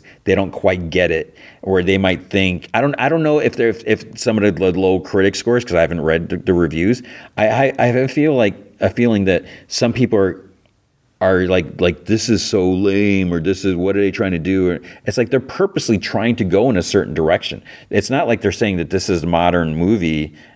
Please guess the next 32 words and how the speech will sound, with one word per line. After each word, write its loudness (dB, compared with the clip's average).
and 0
it's -4
doing, -2
so 0
I 2
think 2
you 2
just 0
need 4
to 2
be, 2
be 0
aware 4
from, -8
you -4
know, 2
of -4
that. 0
S-, -16
and, -2
you 2
know, 2
I, 0
I -2
mentioned, -2
like, 2
Heathers -2
and, -6
you -6
know, -2
Edward 0
Scissorhands. -2